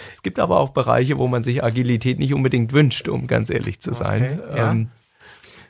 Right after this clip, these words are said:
Speaker 1: ja, Flugzeugindustrie, in der Endentwicklung von einem Flugzeug wollen sie vielleicht doch auch Methoden haben, die stärker dokumentieren.
Speaker 2: Hm. Ja.
Speaker 1: Ähm, aber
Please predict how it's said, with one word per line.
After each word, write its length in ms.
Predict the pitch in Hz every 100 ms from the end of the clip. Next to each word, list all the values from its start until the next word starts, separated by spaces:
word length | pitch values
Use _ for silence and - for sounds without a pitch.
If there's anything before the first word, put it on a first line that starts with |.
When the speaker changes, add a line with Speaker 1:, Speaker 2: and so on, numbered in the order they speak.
| _
Speaker 1:
ja, 180 | 113 113
Flugzeugindustrie, 1300 | 113 - 117 - 120 - 120 117 - - 117 120 123
in 480 | 120 151 - 139 113
der 280 | 104 -
Endentwicklung 680 | 113 117 120 117 113 120 110
von 200 | - 117
einem 220 | 107 107
Flugzeug 600 | - - 120 - 117 113
wollen 160 | - 120
sie 100 | 110
vielleicht 360 | - 110 -
doch 160 | 117 113
auch 380 | - 104 104 - _ _ _ _ _ _
Methoden 460 | - 110 107 107 107
haben, 280 | 104 104 104
die 240 | 107 98 -
stärker 420 | - - 113 -
dokumentieren. 880 | 107 107 107 98 107 113 92 110 113
Speaker 2:
Hm. 80 | 117
Ja. 160 | 113 - _ _ _ - - - -
Speaker 1:
Ähm, 240 | 127 104
aber 340 | - 110 110